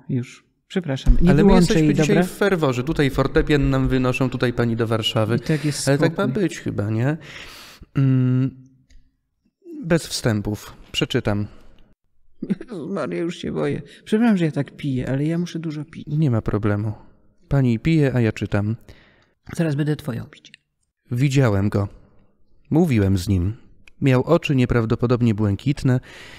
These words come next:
Speaker 2: niestworzone
Speaker 1: No,
Speaker 2: do patrzenia.
Speaker 1: Bartek.
Speaker 2: Bartek?
Speaker 1: No to i mów dalej jeszcze raz.
Speaker 2: Czemu Bartek?
Speaker 1: No zobacz, no co, o czym ty czytasz?
Speaker 2: Miał oczy nieprawdopodobnie błękitne, niestworzone do patrzenia, tylko do bezdennego zniebieszczania się w marzeniu.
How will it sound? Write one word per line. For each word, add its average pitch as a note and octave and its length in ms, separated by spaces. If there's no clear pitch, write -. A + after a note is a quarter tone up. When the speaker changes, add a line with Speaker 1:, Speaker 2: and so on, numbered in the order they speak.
Speaker 2:
niestworzone G3+ 640
Speaker 1:
No, A#2+ 40
Speaker 2:
do - 100
patrzenia. A#2+ 720
Speaker 1:
Bartek. C3+ 220
Speaker 2:
Bartek? D3 640
Speaker 1:
No E3 100
to F3 140
i E3 60
mów D#3 220
dalej A#2+ 260
jeszcze B2 220
raz. - 280
Speaker 2:
Czemu A2+ 240
Bartek? A2 540
Speaker 1:
No F3 140
zobacz, C#3+ 320
no C#3+ 100
co, - 160
o E3 60
czym C3 220
ty - 100
czytasz? - 560
Speaker 2:
Miał B2+ 280
oczy D3 200
nieprawdopodobnie A#2 800
błękitne, A#2 600
niestworzone A2 560
do A2 100
patrzenia, B2+ 460
tylko A#2+ 320
do A2+ 160
bezdennego A#2+ 720
zniebieszczania A2 640
się A2 160
w G#2+ 40
marzeniu. G#2+ 480